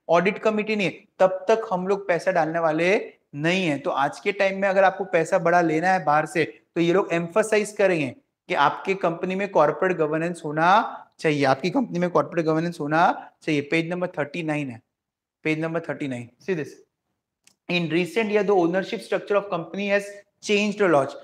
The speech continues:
आज के टाइम में ओनरशिप बहुत चेंज हुआ है। ओनरशिप में क्या आ गया? बहुत जगहों पे बड़े-बड़े कंपनीज पैसा डाल रहे हो। बड़ी कंपनी क्या बोल रही है? कॉर्पोरेट गवर्नेंस होना चाहिए।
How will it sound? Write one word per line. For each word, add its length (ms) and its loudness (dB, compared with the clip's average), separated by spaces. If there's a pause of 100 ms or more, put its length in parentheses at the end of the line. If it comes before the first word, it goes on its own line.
(200)
आज 240 2
के 160 2
टाइम 300 2
में 260 -2
ओनरशिप 720 0 (140)
बहुत 360 2
चेंज 240 -2
हुआ 120 2
है। 80 -2 (280)
ओनरशिप 440 -2
में 140 -6
क्या 220 4
आ 80 6
गया? 160 2
बहुत 560 2
जगहों 240 2
पे 260 -6
बड़े-बड़े 380 0
कंपनीज 420 -6
पैसा 640 0 (120)
डाल 200 6
रहे 100 2
हो। 60 0
बड़ी 180 4
कंपनी 300 -2
क्या 200 4
बोल 180 4
रही 180 0
है? 260 -6 (140)
कॉर्पोरेट 440 0
गवर्नेंस 540 -4
होना 580 -4 (260)
चाहिए। 480 -8